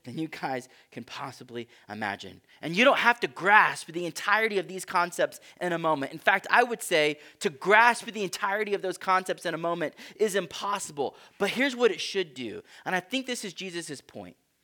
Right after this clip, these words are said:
It should stir in you a desire to want to dive deeper into these claims and consider the claims that Jesus is making.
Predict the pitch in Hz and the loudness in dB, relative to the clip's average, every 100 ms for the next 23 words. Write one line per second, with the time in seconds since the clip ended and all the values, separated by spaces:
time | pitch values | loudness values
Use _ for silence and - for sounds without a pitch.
0 | _ - - 240 - 196 135 - - - | _ -14 -6 -6 -6 -10 -10 -10 -6 0
1 | 220 220 226 - 180 156 143 147 147 131 | 4 6 4 2 -8 -6 -6 -4 -4 -4
2 | 147 120 139 151 127 107 - - - 165 | -6 -2 -2 -2 -4 -8 -14 -20 -8 -8
3 | 135 170 160 160 117 147 135 113 147 151 | -4 -4 -4 -10 -4 0 0 -4 -10 -10
4 | - 127 - 151 147 - 120 127 120 - | -8 -10 -8 -10 -10 -12 -10 -10 -12 -8
5 | 131 113 98 95 - - - 151 - 143 | -6 -6 -8 -16 -20 -20 -16 -14 -12 -10
6 | 139 - 208 156 107 - _ - 135 - | -8 0 0 0 -4 -10 _ -14 -14 -6
7 | 151 131 107 98 120 90 - 131 107 117 | -4 -4 -6 -10 -12 -12 -12 -12 -10 -14
8 | - 110 95 95 92 - 90 | -14 -16 -14 -14 -16 -20 -20